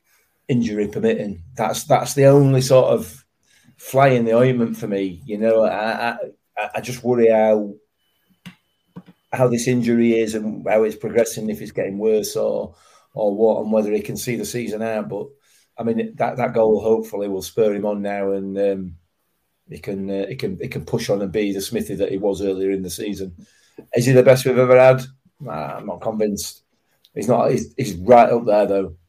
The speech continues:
at the moment, Be-, and, and we've talked about it many, many times, haven't we?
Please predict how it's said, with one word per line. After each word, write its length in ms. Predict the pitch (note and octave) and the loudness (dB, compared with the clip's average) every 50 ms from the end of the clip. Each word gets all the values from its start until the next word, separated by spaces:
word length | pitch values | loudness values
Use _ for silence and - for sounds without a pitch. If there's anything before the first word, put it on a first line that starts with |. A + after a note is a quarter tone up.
| _ _ | _ _
at 120 | - G#2+ - | -10 -8 -6
the 40 | G2 | -4
moment, 560 | G#2 A2 A2 G#2 G2 G2 G2 G2+ - - - | -2 0 0 0 0 -2 -4 -6 -8 -10 -12
Be-, 160 | C#3 G2 G2 - _ _ _ _ _ _ - - A2 - - | -12 -12 -12 -14 _ _ _ _ _ _ -16 -16 -12 -6 -2
and, 220 | - - C3 A#2+ | 0 0 2 2
and 400 | B2 B2 A#2+ A#2+ A#2+ A#2+ A#2 A#2 - _ _ _ - | 2 2 4 4 4 2 2 0 -6 _ _ _ -6
we've 180 | B2+ A#2 A#2 | -6 -2 4
talked 200 | - C3+ C3 B2+ | 6 6 6 6
about 180 | - A2+ A2+ A#2 | 6 4 4 4
it 80 | A2+ A#2 | 4 2
many, 140 | A#2 A2+ | 0 0
many 160 | A2 A2 G#2+ G#2+ | 0 -2 -2 -2
times, 300 | - A2+ A2 G#2+ G2+ A2 | -2 -2 -2 -2 0 -2
haven't 160 | A2 G#2+ A2 | -2 -2 -2
we? 160 | G#2 G2 | -6 -6